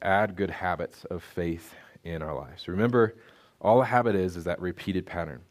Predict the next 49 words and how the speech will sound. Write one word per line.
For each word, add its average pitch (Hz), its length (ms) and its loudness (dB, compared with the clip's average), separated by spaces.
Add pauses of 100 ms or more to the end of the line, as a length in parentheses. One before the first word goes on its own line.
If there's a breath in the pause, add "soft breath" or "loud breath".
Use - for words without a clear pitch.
(100)
And 92 80 -2
I 104 80 2
would 120 160 2
go 113 160 6
a 110 60 2
step - 280 0
further 131 280 4
to 101 80 0
say 92 220 2
a - 20 -2
habit 120 500 0
is 92 340 0
something 120 440 0
that 87 100 -4
we 92 140 -4
do 107 480 0
so 147 280 4
often 101 480 2 (540 soft breath)
that 101 100 2
it 98 60 0
becomes 104 380 0
hard 110 400 2 (160)
to - 100 -8
give 90 160 0
up. 73 200 -4 (580 loud breath)
So - 120 0
we 135 60 4
think 190 220 4
of, 147 160 8
like, 107 260 4 (340)
getting 135 300 6
into 113 280 2
the 101 100 0
new 90 120 -2
year. 78 300 -6 (640 soft breath)
And, 104 480 2
uh, 87 240 2 (880)
as 135 200 6
we 139 100 2
get 127 120 6
into 117 300 0
the 104 60 2
new 98 160 0
year, 92 200 4
a 92 80 6
lot 104 180 6
of 110 60 2
us 104 140 -4
have 92 400 2